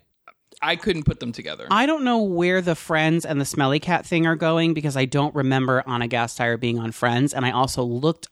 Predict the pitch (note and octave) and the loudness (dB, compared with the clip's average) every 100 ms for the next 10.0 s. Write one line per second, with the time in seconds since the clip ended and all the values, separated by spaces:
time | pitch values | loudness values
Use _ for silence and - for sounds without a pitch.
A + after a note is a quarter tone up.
0 | - A#2+ - B2+ A#2+ - C3 A#2+ A#2+ - | -2 -2 0 -2 -2 -2 -4 -2 -2 0
1 | F#3+ D3+ A2 G#2 A#2+ - - - A#2+ B2 | 0 0 -2 -4 -6 -14 -20 -4 0 2
2 | C3+ C3+ B2 - B2+ A2+ G#2+ G#2+ F2 - | 2 0 0 0 2 2 -2 -4 -8 -12
3 | - B2+ B2+ C#3+ C#3 D3 C#3 C3 A#2+ A#2+ | -4 -2 0 0 0 2 2 0 0 -2
4 | A#2+ A#2 B2 - - D#3 - F3 G3 D#3 | -4 -6 -8 -16 -12 -10 -8 -4 0 0
5 | - D#3+ C#3+ F#3 G3+ A3 D#3+ E3 - F#3 | 0 -2 0 0 2 0 0 -2 0 -2
6 | D3 F3+ G3 E3 D3+ - C#3+ C3+ - F3 | 0 0 2 0 -2 -2 -4 -6 -4 -2
7 | F3 A2+ - - - - E3 E3 D3+ D3+ | -2 -2 -10 -16 -20 -10 -2 0 0 0
8 | D3 C#3 C3+ C3+ - C#3+ D3 E3 D#3+ D3 | 2 2 0 -4 -2 0 2 0 0 0
9 | C3+ C3 C3 - B2+ B2 A#2+ A#2+ A#2+ | 2 0 -4 -4 -2 0 -2 -4 -8